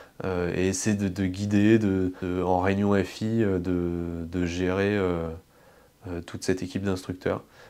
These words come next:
même si elle se gère, euh, très bien toute seule. Ils ont, ils ont clairement pas besoin d'un R P pour, euh, pour travailler ensemble. Aujourd'hui, on a une équipe, euh, solide, efficace, on a des pilotes pros, on a des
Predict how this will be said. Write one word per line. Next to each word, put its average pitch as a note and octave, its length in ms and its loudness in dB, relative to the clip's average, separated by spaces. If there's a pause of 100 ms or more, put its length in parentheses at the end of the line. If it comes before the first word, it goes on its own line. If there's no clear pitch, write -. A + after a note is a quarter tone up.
(120)
même G2+ 180 4
si G2+ 140 0
elle F#2 100 4
se F2+ 160 -2
gère, G2 300 4
euh, E2 680 0 (200)
très - 180 -4
bien F2+ 160 0
toute F2 160 -10
seule. F#2+ 180 -2 (260)
Ils F2 200 -8
ont, E2+ 240 -8
ils E2+ 160 -8
ont E2+ 60 -6
clairement F#2 340 -2
pas F#2+ 160 2
besoin F#2 320 0
d'un F2+ 200 0
R F2 80 -4
P G#2 180 -2
pour, F2 320 -4
euh, F2 140 -6
pour - 140 -10
travailler F#2 360 0
ensemble. A#2 360 0 (460)
Aujourd'hui, F#2 320 2
on G2 100 4
a F#2 60 4
une F2+ 160 2
équipe, F2+ 340 -4
euh, E2+ 440 0
solide, A2+ 420 2 (560)
efficace, A#2 540 2
on F2+ 80 0
a E2+ 60 -2
des F2+ 80 -2
pilotes G#2 300 0
pros, A2+ 340 -2 (420)
on F#2 80 -2
a E2+ 60 0
des F2 160 -2